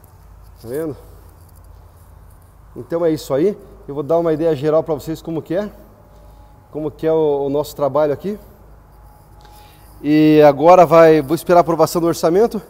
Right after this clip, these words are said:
vou desmontar o carro. Pode ver que sou eu mesmo no reflexo aqui, ó. E daí vou mostrar um pouco da execução também, ok? É isso aí, deixe seu like se você gostou.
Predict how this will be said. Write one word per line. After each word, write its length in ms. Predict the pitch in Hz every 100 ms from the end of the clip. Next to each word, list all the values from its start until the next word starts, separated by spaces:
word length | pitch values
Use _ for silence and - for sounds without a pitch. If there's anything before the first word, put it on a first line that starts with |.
| - - - _ -
vou 80 | 160
desmontar 400 | 143 170 170 180
o 60 | 175
carro. 400 | 175 208 202 190 - - - - - -
Pode 160 | - 180
ver 80 | 190
que 60 |
sou 100 | -
eu 100 | 190
mesmo 220 | 180 175 160
no 60 |
reflexo 340 | 135 175 175 -
aqui, 140 | 214
ó. 100 | 170 - - - - - - _ - - - _ - - - - - _ -
E 120 | 147
daí 320 | 165 165 180
vou 100 | 170
mostrar 320 | 190 190 190
um 40 | 175
pouco 180 | 180 170
da 80 |
execução 420 | 175 175 165 175 170
também, 320 | 185 135 110 - -
ok? 360 | 120 190 214 151 - - - _ - - - - - _ _ - -
É 80 | 151
isso 200 | 170 175
aí, 200 | 170 202
deixe 240 | 170 185
seu 140 | - 151
like 240 | 170 185
se 80 | 160
você 160 | 147 160
gostou. 580 | 143 - 202 214 -